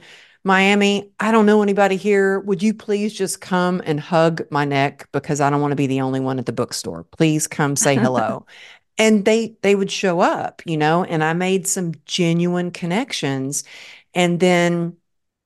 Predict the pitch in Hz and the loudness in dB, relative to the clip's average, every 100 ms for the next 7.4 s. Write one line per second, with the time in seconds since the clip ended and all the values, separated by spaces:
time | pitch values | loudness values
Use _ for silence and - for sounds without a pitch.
0 | _ 147 147 147 156 151 135 175 180 - | _ -4 0 2 0 -2 0 0 0 -6
1 | 170 160 180 220 202 113 - - - _ | -4 -2 -4 -4 -6 -8 -8 -14 -20 _
2 | _ 165 151 143 - 151 - 170 160 139 | _ -4 -2 -2 -4 -4 -4 -6 -4 -4
3 | 151 147 - 135 - 160 170 - _ 165 | -4 -4 -4 -8 -4 -2 -2 -6 _ -4
4 | 160 - - - 185 160 139 135 135 - | -4 -4 -4 -2 2 2 0 -2 -4 -6
5 | - 156 156 147 170 220 - 208 - 175 | -2 -2 0 -2 0 0 0 -4 -2 0
6 | 165 165 165 151 147 131 131 - 156 156 | 0 -2 -6 -4 -2 -2 -4 -4 -4 -4
7 | - 208 214 220 | -4 -4 -4 -6